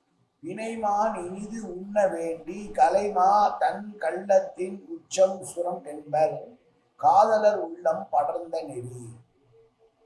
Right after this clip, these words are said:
பாலை நிலத்திலே நீர் கிடைப்பது என்பது அரிது.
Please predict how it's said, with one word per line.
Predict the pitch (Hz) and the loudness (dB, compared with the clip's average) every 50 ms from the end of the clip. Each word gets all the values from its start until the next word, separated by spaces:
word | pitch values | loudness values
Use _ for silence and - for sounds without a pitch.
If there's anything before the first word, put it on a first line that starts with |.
| 453 _ _ _ _ _ _ _ _ _ _ _ _ _ _ _ _ _ _ _ _ | _ _ _ _ _ _ _ _ _ _ _ _ _ _ _ _ _ _ _ _ _
பாலை | - 165 208 240 254 247 233 | 0 0 2 2 0 0 -2
நிலத்திலே | 208 196 190 185 185 180 170 156 170 202 214 - - 147 143 143 | -4 -4 -4 -4 -4 -4 -6 -8 -6 -4 -2 -2 -2 -2 -4 -6
நீர் | 143 156 196 233 226 - | -8 -8 -8 -8 -8 -6
கிடைப்பது | - 175 175 185 175 - 170 160 160 | -4 -2 0 0 0 -2 -2 -2 -2
என்பது | 147 143 135 139 - 175 | -4 -4 -4 0 2 4
அரிது. | 151 139 98 95 - - | 4 4 2 0 -6 -8